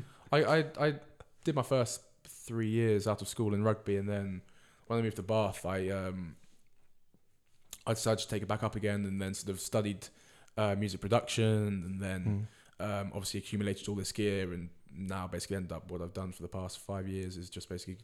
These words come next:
Speaker 1: learn how to produce and use all the gear and all the software and everything like that, and then
Speaker 2: Is it a nice release after,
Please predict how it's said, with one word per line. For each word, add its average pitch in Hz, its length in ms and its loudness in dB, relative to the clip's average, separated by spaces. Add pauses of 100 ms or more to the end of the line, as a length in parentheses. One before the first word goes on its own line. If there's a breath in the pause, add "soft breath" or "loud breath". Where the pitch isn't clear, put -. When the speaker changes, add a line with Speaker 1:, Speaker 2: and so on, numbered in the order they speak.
(140)
Speaker 1:
learn 95 180 -2
how 92 60 -4
to - 100 -16
produce 92 440 -6
and 90 220 -8
use 95 180 -8
all 95 80 -4
the 92 80 -6
gear 95 340 -4
and 92 100 -6
all 92 100 -6
the 87 40 -8
software 92 380 -6
and 95 100 -6
everything 98 240 -8
like 95 120 -6
that, 101 200 -6
and 92 100 -8
then 92 180 -8 (760 soft breath)
Speaker 2:
Is 147 120 0
it 143 40 4
a 127 60 2
nice 127 260 2
release 127 340 0
after, 110 300 -2